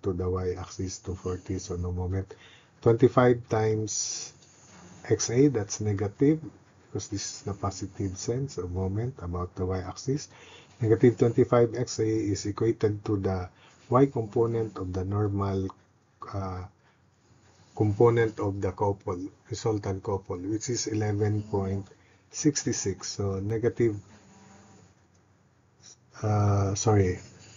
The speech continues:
nine point thirty-four. So negative twenty-five X A equals nine point three four.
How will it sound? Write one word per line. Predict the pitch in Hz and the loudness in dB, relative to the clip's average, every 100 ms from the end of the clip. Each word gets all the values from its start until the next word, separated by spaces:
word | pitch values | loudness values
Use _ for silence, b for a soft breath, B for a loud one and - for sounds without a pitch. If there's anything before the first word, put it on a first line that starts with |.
| - | 4
nine | 117 127 135 127 | 6 8 6 6
point | 123 113 113 107 _ _ | 6 6 4 -6 _ _
thirty-four. | - 147 - 117 101 87 - b b b | 0 2 0 -2 -4 -6 -14 b b b
So | - | -6
negative | 107 110 117 117 107 | 0 2 4 2 2
twenty-five | 123 117 123 - 117 113 104 | -2 0 -2 0 2 2 2
X | 110 - | -6 -2
A | 113 | -2
equals | 113 101 101 98 - | -2 -2 -4 -4 -4
nine | 110 104 104 | -2 0 0
point | 101 101 101 92 | 0 0 0 -4
three | - 131 | 0 0
four. | 147 - 110 113 | 2 0 0 -2